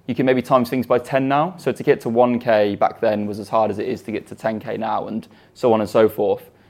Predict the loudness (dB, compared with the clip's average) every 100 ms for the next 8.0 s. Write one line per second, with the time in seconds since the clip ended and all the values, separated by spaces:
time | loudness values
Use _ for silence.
0 | _ _ -2 0 0 6 6 6 0 -4
1 | 2 4 4 0 -4 -6 -4 -4 -4 -6
2 | -8 -10 -14 _ _ _ _ _ _ -2
3 | 0 2 4 4 6 4 2 -4 -8 -4
4 | 2 2 2 -4 -8 -16 _ 4 4 6
5 | 6 6 4 2 0 0 2 2 0 2
6 | 4 4 0 -2 -2 -2 -8 -2 2 2
7 | 0 -6 -4 -6 -6 -6 -4 -4 -8 -10